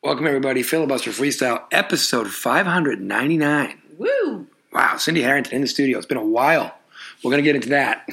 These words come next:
Speaker 2: Yeah. I got
Speaker 1: Yeah.
Speaker 2: a bone to pick.
Speaker 1: Interesting. Um, Charlotte, the producer, not here today, so Cindy
Speaker 2: She's indisposed.
Speaker 1: in the house.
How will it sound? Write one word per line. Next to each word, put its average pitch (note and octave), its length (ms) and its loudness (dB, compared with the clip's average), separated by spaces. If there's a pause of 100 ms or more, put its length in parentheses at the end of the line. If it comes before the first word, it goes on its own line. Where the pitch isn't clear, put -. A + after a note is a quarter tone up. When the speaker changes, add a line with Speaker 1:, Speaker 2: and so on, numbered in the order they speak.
Speaker 2:
Yeah. G3+ 460 2 (560)
I - 20 -10
got F3 80 -2
Speaker 1:
Yeah. F3+ 40 -2
Speaker 2:
a E3+ 60 -8
bone F#3+ 260 -2
to F3+ 60 -8
pick. - 360 -6 (200)
Speaker 1:
Interesting. - 680 -6 (600)
Um, C3+ 800 2
Charlotte, D3 260 4
the C#3+ 60 2
producer, B2+ 480 0
not B2+ 400 0
here B2+ 160 0
today, G#2 380 -2
so G2 480 -6
Cindy G#2 520 -4
Speaker 2:
She's G#3 200 -10
indisposed. F3+ 720 -6
Speaker 1:
in C#3+ 100 4
the B2+ 80 2
house. G#2 560 -2